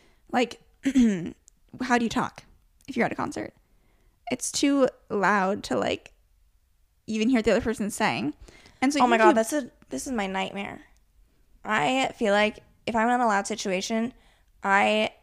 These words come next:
Speaker 2: am not good at, like, projecting
Speaker 1: No,
Speaker 2: my
Speaker 1: same.
Speaker 2: voice. So I'd literally be, like, screaming and feeling, like, so uncomfortable with how much I have to scream to get this person to just, like, comprehend what I'm saying. Um,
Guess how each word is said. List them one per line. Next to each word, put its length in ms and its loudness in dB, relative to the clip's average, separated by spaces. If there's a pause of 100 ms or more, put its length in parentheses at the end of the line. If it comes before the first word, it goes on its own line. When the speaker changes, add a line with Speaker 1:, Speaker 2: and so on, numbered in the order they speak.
(100)
Speaker 2:
am 120 -2
not 180 0
good 80 -6
at, 80 -4
like, 160 -4
projecting 500 -2
Speaker 1:
No, 240 2
Speaker 2:
my 180 -2
Speaker 1:
same. 280 0
Speaker 2:
voice. 140 -6 (400)
So 160 -4
I'd 160 0
literally 200 -4
be, 60 -2
like, 140 -2
screaming 800 -6
and 240 -6
feeling, 280 -6
like, 240 -6
so 320 -4
uncomfortable 720 -6
with 180 -6
how 160 -10
much 220 -6
I 60 -6
have 160 -8
to 80 -8
scream 400 -8
to 80 -10
get 100 -6
this 140 -8
person 320 -10
to 100 -12
just, 200 -10
like, 140 -10
comprehend 440 -10
what 80 -4
I'm 100 -6
saying. 500 -6 (1080)
Um, 600 0